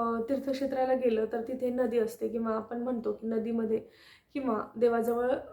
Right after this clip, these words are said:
जे नदीपात्र असतं किंवा जे पाणी असतं, त्याच्यामध्ये आंघोळ केल्याने आपले सगळे दोष धुवून जातात.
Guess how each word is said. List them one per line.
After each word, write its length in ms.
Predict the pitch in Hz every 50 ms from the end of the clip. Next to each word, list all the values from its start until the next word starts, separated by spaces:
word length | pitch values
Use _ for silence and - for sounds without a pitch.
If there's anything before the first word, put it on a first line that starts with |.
| - - 226 202 -
जे 80 | 254
नदीपात्र 640 | 262 277 277 269 247 - 277 269 262 233 - - 226
असतं 260 | 220 220 - - 285
किंवा 240 | - - - 339 320
जे 120 | - 330
पाणी 340 | 330 - 285 262 254 254 247
असतं, 180 | 233 226 240
त्याच्यामध्ये 420 | 233 - 240 233 254 247 240 233 226
आंघोळ 280 | 226 233 226 233 247
केल्याने 340 | 254 254 254 233 220 214 220
आपले 220 | 220 208 208 233 233
सगळे 240 | 226 233 226 240
दोष 300 | 240 208 220 240 233 226 226 - - - - - - - - - - - - - 240
धुवून 260 | 240 262 262 330 311
जातात. 320 | 285 254 208 196 226 226